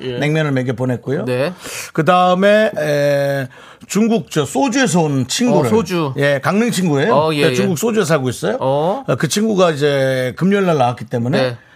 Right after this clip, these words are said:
Speaker 2: 그 친구한테는 골탕 먹이는 겸 해서 짜장면을 먹였어요.
Speaker 1: 어.
Speaker 2: 예, 중국 사람한테 짜장면 사주면 좀 재밌거든요.
Speaker 1: 네.
Speaker 2: 그냥. 그다음 일요일에는 호주에서, 퍼스라는 호주에서 온
Speaker 1: 어.
Speaker 2: 그 와인 수입하는 서-, 후배
Speaker 1: 네, 네.
Speaker 2: 예, 만나서 제가 또 갈비찜과 냉면 돌려막았어요.
Speaker 1: 예, 예.
Speaker 2: 예,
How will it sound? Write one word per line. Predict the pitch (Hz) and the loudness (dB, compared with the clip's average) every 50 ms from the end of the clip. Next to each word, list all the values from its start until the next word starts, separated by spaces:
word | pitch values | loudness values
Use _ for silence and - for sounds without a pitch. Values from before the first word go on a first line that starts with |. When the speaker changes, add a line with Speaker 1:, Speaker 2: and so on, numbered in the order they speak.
| _ | _
Speaker 2:
그 | - 143 | -6 -4
친구한테는 | - - 190 190 170 151 135 - 131 139 170 202 202 202 175 147 143 139 123 117 | -2 0 0 2 2 0 0 0 -2 0 0 0 -2 -4 -8 -12 -10 -8 -8 -4
골탕 | - 139 139 175 202 214 | -4 -2 -2 0 0 0
먹이는 | 208 185 160 160 151 147 143 139 135 131 131 | 0 0 0 -2 -2 -2 -2 0 0 0 0
겸 | 117 131 127 123 | 0 0 0 0
해서 | 120 117 120 196 190 | -2 -4 -6 -8 -6
짜장면을 | - - 190 247 285 294 254 185 151 | -6 -4 -2 -2 0 0 0 0 0
먹였어요. | 139 135 120 117 - - 131 139 | -2 -4 -6 -8 -8 -4 -2 0
Speaker 1:
어. | 143 147 147 147 151 147 - - - | 2 2 2 0 0 -2 -6 -8 -6
Speaker 2:
예, | 143 127 117 | -6 -4 -2
중국 | 113 156 165 | -2 0 0
사람한테 | 165 190 180 156 156 | 2 0 0 0 -2
짜장면 | 139 - 151 175 202 196 156 | -2 -2 -4 -2 -2 -2 -2
사주면 | 147 151 156 160 165 | -2 -2 -4 -4 -4
좀 | 160 170 | -4 -4
재밌거든요. | 127 123 120 120 113 139 123 110 117 110 117 | -4 -2 -4 -2 -2 -4 -4 -4 -6 -4 -4
Speaker 1:
네. | 135 131 131 139 | -2 -2 -2 -2
Speaker 2:
그냥. | 156 147 135 123 127 170 220 - - - - - - - _ _ - | -2 -2 -2 -2 -4 -6 -10 -12 -14 -20 -20 -20 -20 -20 _ _ -2
그다음 | - 202 202 233 240 247 254 262 254 254 - | 0 2 4 4 4 4 2 0 0 -2 -4
일요일에는 | - 185 180 190 196 185 175 151 156 170 185 | -2 0 2 4 4 4 2 2 2 0 0
호주에서, | 139 - 233 262 240 277 262 240 175 156 165 139 120 104 - - | 0 0 -2 -2 0 2 2 2 2 2 2 2 0 -2 -4 -2
퍼스라는 | - 240 233 233 - - 233 214 196 185 170 135 | -2 0 0 -2 -2 -2 0 2 2 2 0 0
호주에서 | 147 202 196 220 226 208 160 170 | -2 -2 0 0 0 0 0 -2
온 | 160 156 147 143 135 123 - - | -2 -2 -2 -2 -4 -6 -8 -10
Speaker 1:
어. | - 120 117 113 123 139 | -12 -12 -12 -12 -12 -8
Speaker 2:
그 | 143 - 147 143 139 131 | -4 -2 -2 0 0 2
와인 | 131 139 165 190 202 190 | 2 2 2 2 0 0
수입하는 | 131 160 180 160 - - 147 135 127 120 | 0 0 -2 -2 -2 -2 -2 -2 -2 -4
서-, | 110 135 - - | -4 -6 -8 -8
후배 | 120 151 131 120 107 101 110 120 | -8 -6 -4 -4 -4 -6 -8 -8
Speaker 1:
네, | 120 123 123 120 117 | -8 -8 -8 -6 -6
네. | 113 113 117 123 135 | -8 -8 -8 -6 -2
Speaker 2:
예, | 135 | 0
만나서 | 127 127 127 131 131 131 120 180 185 | 0 2 2 0 0 0 -2 -2 -2
제가 | 151 143 135 127 110 | 0 -2 -2 -2 -2
또 | - 123 | -4 -4
갈비찜과 | 104 123 139 139 139 131 - 151 135 131 | -2 -2 -2 -2 -4 -4 -4 -4 -2 -2
냉면 | 120 120 123 135 160 143 | -2 -2 -2 -2 -2 -2
돌려막았어요. | 117 123 135 131 123 117 107 104 - - 139 123 127 | -2 -2 0 0 -2 -2 -4 -8 -10 -12 -12 -10 -8
Speaker 1:
예, | |
예. | 131 131 127 123 120 117 | -6 -4 -4 -4 -6 -6
Speaker 2:
예, | 117 113 | -8 -8